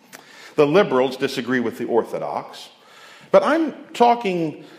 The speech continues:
specifically today about disagreement among Orthodox, Bible-believing people, evangelical Christians. That disagreement is becoming sharper over time,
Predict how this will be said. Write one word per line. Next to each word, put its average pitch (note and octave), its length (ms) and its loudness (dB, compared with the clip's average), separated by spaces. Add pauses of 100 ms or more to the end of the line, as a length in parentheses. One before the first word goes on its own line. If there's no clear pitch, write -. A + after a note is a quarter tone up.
(140)
specifically D3 720 -2
today G2 260 0
about C3+ 280 0
disagreement C#3+ 640 -4
among D3 880 -4 (680)
Orthodox, A#2+ 840 -2 (280)
Bible-believing F2+ 880 -6
people, - 360 -12 (220)
evangelical G2+ 760 -4 (320)
Christians. - 480 -10 (1040)
That A3+ 200 -2
disagreement C3 600 -4
is A#2 360 -10 (320)
becoming A2+ 480 -6
sharper - 760 -6 (800)
over F2+ 240 -4
time, E2+ 500 -14